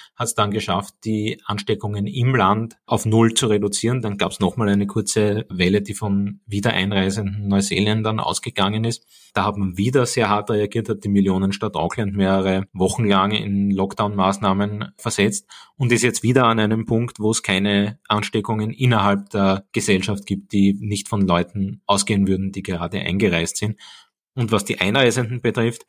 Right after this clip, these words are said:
da ist es in Australien und in Neuseeland so, dass die Einreise derzeit überhaupt nur den eigenen Staatsbürgern gewährt wird. Also es gibt keine internationalen Einreisen mit einigen kleinen Ausnahmen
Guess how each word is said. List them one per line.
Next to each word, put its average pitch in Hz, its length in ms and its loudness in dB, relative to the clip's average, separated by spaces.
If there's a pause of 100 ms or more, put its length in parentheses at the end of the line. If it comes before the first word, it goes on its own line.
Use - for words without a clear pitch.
(240)
da 101 100 2
ist 104 80 0
es 110 120 0
in 113 100 0
Australien 101 500 0
und 104 160 -6
in 110 100 -2
Neuseeland 101 520 0
so, 107 120 0
dass 101 380 -4
die - 120 -4
Einreise 101 460 0
derzeit 101 480 -2 (140)
überhaupt 104 480 2
nur 117 160 0
den 101 240 -4
eigenen 101 400 0
Staatsbürgern 98 680 -2
gewährt 87 440 -2
wird. 90 140 0
Also 90 160 -4
es 90 100 -6
gibt - 240 -14
keine 95 380 -2 (400)
internationalen 98 960 2
Einreisen 90 500 0
mit 90 160 -4
einigen 82 300 -6
kleinen 92 320 -2
Ausnahmen 90 560 0